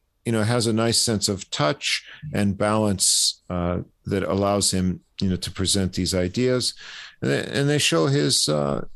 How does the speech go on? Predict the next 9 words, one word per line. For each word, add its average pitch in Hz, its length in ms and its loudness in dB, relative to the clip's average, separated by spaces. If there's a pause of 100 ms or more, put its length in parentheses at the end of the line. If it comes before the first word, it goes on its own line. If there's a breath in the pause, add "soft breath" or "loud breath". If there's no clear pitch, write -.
(260)
you 127 140 -2
know, 120 120 2
his, 107 560 0
uh, 107 160 2
articulation 110 760 0
and 101 160 -2
touch - 260 -2
really 107 260 2
well. 123 340 0